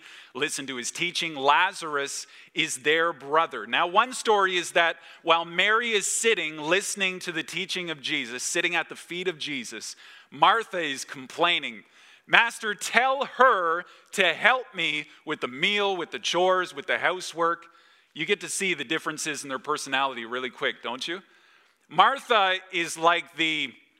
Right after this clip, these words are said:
she's the household manager, right?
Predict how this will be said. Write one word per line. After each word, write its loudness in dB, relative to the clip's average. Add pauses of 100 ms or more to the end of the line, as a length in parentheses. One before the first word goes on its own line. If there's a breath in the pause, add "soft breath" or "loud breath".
(580)
she's -2
the 4
household -2
manager, -4 (300)
right? 2